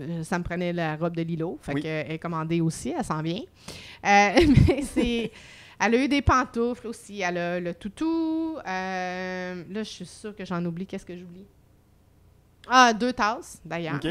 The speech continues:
Speaker 1: C'est vrai, mes tasses à café, mes préférées, d'ailleurs, sont, sont là. Euh, non, je pense qu'il y, il y a quelque chose avec Stitch qui est, qui est le fun, qui est, qui est cet aspect de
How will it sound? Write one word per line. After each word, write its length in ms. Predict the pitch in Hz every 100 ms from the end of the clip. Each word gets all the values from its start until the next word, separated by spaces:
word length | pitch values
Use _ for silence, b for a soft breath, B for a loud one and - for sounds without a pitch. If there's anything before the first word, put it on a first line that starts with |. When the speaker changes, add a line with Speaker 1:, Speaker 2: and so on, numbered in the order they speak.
| -
Speaker 1:
C'est 80 | 185
vrai, 160 | 185
mes 140 | 240 214
tasses 220 | 185 190
à 60 | 175
café, 260 | 143 - 233
mes 100 | 208
préférées, 480 | 185 165 156 170 330 -
d'ailleurs, 480 | 160 156 170 254 214
sont, 380 | 190 175 170 165
sont 220 | 170 160
là. 180 | 165 226 B B B B -
Euh, 220 | 220 240
non, 180 | 254 254
je 60 | 254
pense 240 | 330 359
qu'il 160 | - 247
y, 60 | -
il 80 | 254
y 40 |
a 60 | 262
quelque 180 | 311
chose 160 | 415 381
avec 160 | 233 214
Stitch 360 | - 269 -
qui 160 | - 190
est, 40 |
qui 180 | - 185
est 20 | 170
le 40 |
fun, 380 | - 214 220 214
qui 280 | - 165 165
est, 40 |
qui 140 | -
est 40 | 180
cet 260 | - 185
aspect 320 | 185 - 226 220
de 440 | 196 180 170 170